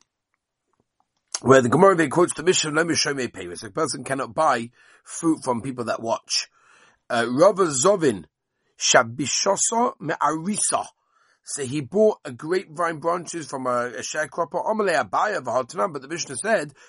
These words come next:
"V'lo mishomei peiros eitzim u'peiros." Uh, Omalei, so he said, "Hanimidi b'shomei de lesbe gufa de arimidi."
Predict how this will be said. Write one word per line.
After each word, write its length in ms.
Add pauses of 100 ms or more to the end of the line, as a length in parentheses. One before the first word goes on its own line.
(100)
"V'lo 280
mishomei 440
peiros 320
eitzim 340
u'peiros." 480 (680)
Uh, 340
Omalei, 460
so 140
he 60
said, 220
"Hanimidi 360
b'shomei 340
de 100
lesbe 380
gufa 300
de 60
arimidi." 560